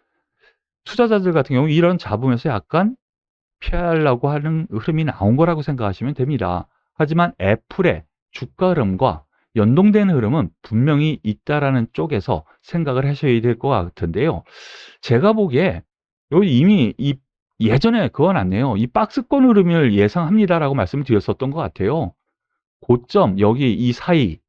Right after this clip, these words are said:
여기 한번 왔었고요. 다시, 다시 저점대. 여기에서는 굳이 나쁘게 볼 필요 없다라는 쪽, 즉 매도보다는 오히려 보유하시는 것이 맞을 것 같아요.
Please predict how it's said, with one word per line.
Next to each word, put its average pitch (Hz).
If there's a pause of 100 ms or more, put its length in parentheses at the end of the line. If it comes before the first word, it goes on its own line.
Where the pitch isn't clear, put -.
(640)
여기 170
한번 185
왔었고요. 104 (520)
다시, 113 (600)
다시 156
저점대. 120 (640)
여기에서는 160
굳이 175
나쁘게 185
볼 220
필요 180
없다라는 185
쪽, 98
즉 131 (500)
매도보다는 139
오히려 151
보유하시는 170
것이 113
맞을 92
것 139
같아요. 139